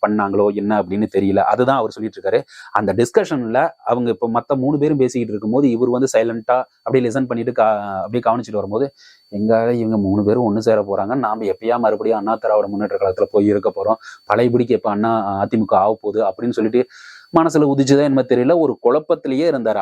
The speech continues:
அவரோட முகத்துல வந்து ஒரு சுறுசுறுப்போ இல்ல ஒரு ஆக்டிவான இதே இல்ல. அவர் ஸ்-, ஸ்-, அப்படியே ஃபேஸ் வந்து அப்படியே க-, ஒரு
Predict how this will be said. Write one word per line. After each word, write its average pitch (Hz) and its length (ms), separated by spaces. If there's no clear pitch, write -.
அவரோட 120 500
முகத்துல 160 560
வந்து 143 480
ஒரு 127 220
சுறுசுறுப்போ 135 720
இல்ல 120 280
ஒரு 107 140
ஆக்டிவான 160 720
இதே 123 300
இல்ல. 104 280
அவர் 98 220
ஸ்-, - 460
ஸ்-, 104 40
அப்படியே 131 400
ஃபேஸ் 175 340
வந்து 160 260
அப்படியே 113 320
க-, 104 300
ஒரு 117 180